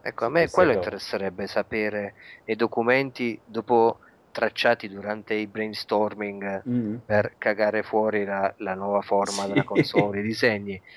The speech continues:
Speaker 1: cosa si dicono, che analisi fanno, perché là è interessante perché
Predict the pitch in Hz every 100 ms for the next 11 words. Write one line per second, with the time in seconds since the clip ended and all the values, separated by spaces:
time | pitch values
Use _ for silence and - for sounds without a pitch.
0 | - - 202 202 - 156 156 180 160 -
1 | 123 113 101 95 _ _ _ _ - -
2 | 135 135 131 123 - 127 131 117 104 104
3 | 98 95 _ _ _ _ - - 196 180
4 | 120 113 - 175 101 104 - 104